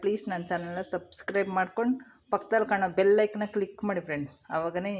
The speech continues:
ಎಲ್ಲ ವೀಡಿಯೋ ನಿಮಗೆ ಬರುತ್ತೆ. ಓಕೆ ಫ್ರೆಂಡ್ಸ್, thank you,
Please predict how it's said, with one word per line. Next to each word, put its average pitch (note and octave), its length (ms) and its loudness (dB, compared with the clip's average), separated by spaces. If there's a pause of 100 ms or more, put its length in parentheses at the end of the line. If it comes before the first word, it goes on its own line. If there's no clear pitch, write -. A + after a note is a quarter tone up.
ಎಲ್ಲ D#3+ 220 -2 (120)
ವೀಡಿಯೋ E3 260 -2
ನಿಮಗೆ E3 240 -6 (600)
ಬರುತ್ತೆ. D#3 280 -2 (540)
ಓಕೆ G#3+ 200 -4
ಫ್ರೆಂಡ್ಸ್, D#3 240 -10 (1120)
thank A#3 280 2
you, G#3 80 4